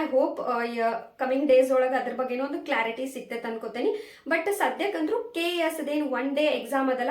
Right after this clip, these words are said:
ಕಾಂಪಿಟೇಟಿವ್ ಎಕ್ಸಾಮಿನೇಷನ್, ಅದು ಮಾತ್ರ ನಿಮ್ದು ಇಪ್ಪತ್ತೇಳಕ್ಕೆ ನಡೀತದ, ಆಗಸ್ಟ್ ಇಪ್ಪತ್ತೇಳನೇ ತಾರೀಕು ನಡೀತದ. So ಗೊಂದಲಗಳನ್ನ ಬಿಟ್ಟು ಕಸ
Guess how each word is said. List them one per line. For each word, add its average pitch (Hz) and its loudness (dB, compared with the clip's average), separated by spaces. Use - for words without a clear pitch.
ಕಾಂಪಿಟೇಟಿವ್ 269 -4
ಎಕ್ಸಾಮಿನೇಷನ್, 247 -4
ಅದು 359 2
ಮಾತ್ರ 320 0
ನಿಮ್ದು 302 2
ಇಪ್ಪತ್ತೇಳಕ್ಕೆ 302 -2
ನಡೀತದ, 254 0
ಆಗಸ್ಟ್ 240 -2
ಇಪ್ಪತ್ತೇಳನೇ 262 0
ತಾರೀಕು 285 -2
ನಡೀತದ. 254 -2
So 311 -2
ಗೊಂದಲಗಳನ್ನ 254 0
ಬಿಟ್ಟು 247 -8
ಕಸ 247 -4